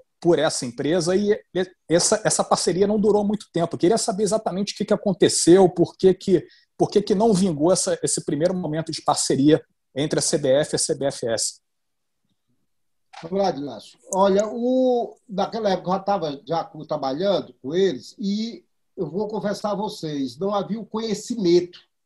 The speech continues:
Speaker 2: do que seria o futsal brasileiro. Nós estávamos re-, recebendo mil, mil informações, como hoje não estamos, estamos. Mas havia ainda a inexperiência no, no trabalho. Embora tivesse lá o, o P C, o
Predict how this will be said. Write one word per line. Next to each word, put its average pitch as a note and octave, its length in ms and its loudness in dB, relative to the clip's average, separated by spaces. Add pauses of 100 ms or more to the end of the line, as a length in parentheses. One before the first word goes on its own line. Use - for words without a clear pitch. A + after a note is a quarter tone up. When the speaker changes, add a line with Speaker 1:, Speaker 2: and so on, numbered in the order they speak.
(280)
Speaker 2:
do F#3 160 -6
que F3+ 140 -10
seria F3 500 -2
o F#3 220 -6
futsal D#3+ 560 -4
brasileiro. D#3 600 -6 (200)
Nós B2 140 -14
estávamos D#3 360 -8
re-, - 140 -8
recebendo D3 480 -8
mil, G#3 200 -4
mil F#3+ 180 -2
informações, F3+ 520 -8
como C#4 200 -6
hoje C4+ 200 2
não C#4 120 -4
estamos, A3 440 0 (260)
estamos. D#3+ 640 -2 (380)
Mas G3 320 0
havia G#3+ 480 0
ainda G3 300 -2
a G3 40 -2
inexperiência F#3+ 840 -4
no, F#3 240 -6
no G3 140 -4
trabalho. D3+ 480 -2
Embora F#3 240 -2
tivesse F#3+ 460 -4
lá E3 440 2 (300)
o, E3+ 500 -4
o - 80 -10
P E3+ 160 -4
C, E3+ 560 -2
o C#3 220 -8